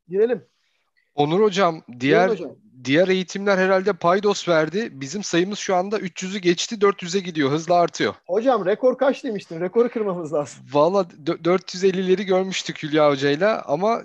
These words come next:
Speaker 2: şu anda enteresan bir şekilde çok hızlı artıyor sayımız. Dediğim gibi diğer eğitimler paydos verdi galiba hocam.
Speaker 1: Oh, hocam olabilir. Saat, e, tabii on birde eğitimler bitiyor. Bizim öğrencilerin de bitiyor. Bu arada benim davet ettiğim herkes Instagram'da şey vardı yirmi bir otuzda. Öyle bir saat ki bu yirmi bir otuzda şey saati, nedir o?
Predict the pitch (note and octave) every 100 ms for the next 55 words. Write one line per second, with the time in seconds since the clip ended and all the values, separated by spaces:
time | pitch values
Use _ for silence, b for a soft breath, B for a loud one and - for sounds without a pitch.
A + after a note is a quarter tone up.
0 | A#2+ C#3 D3+ D#3+ G3 G#3+ - D3+ - F3+
1 | F3+ A3+ A3 F#3+ F3+ F#3 G#3+ G3+ G3+ E3+
2 | F#3+ D#3 - B2+ - C3+ E3 G#3+ - D3
3 | D3 F#3+ G3 D3+ D3+ E3+ E3+ F#3 F3+ F#3+
4 | E3+ F3 F3+ F3 E3+ D3 C3 B2+ A#2+ A#2+
5 | A#2 G#2 A2 F2+ - - C#3+ C#3+ E3+ E3
6 | D3 D#3 G3 G#3+ E3+ D3+ D3+ _ - -
7 | D#3+ C#3+ C#3 F#3 G#3+ E3+ D#3+ E3 F#3+ F#3+
8 | G#3+ G3+ G3 F#3 G#3 G3+ G3 G#3+ E3+ F3
9 | E3 E3+ E3+ F3+ F3 F#3+ G3 G3+ D#3 -
10 | D3+ G#3 F3+ D#3+ E3+ G#3 A#3+ A#3+ b b
11 | - D#3+ A3 G#3 G#3+ A#3 B3 - A#3+ C4
12 | C4 C#4 C#4+ - G3+ D4+ C4 A#3 A#3 C4
13 | C#4 C4+ C4 A3+ D#3+ D#3+ F3 E3+ D#3 D#3
14 | - B2+ C3 C3 E3+ F#3 G#3+ G#3 B3+ D4+
15 | B3+ G3 F#3 F#3 F#3 F#3+ F3 F3 D#3+ B3+
16 | - B3 - G3 - C#3 B2+ D#3 D3 C#3
17 | C3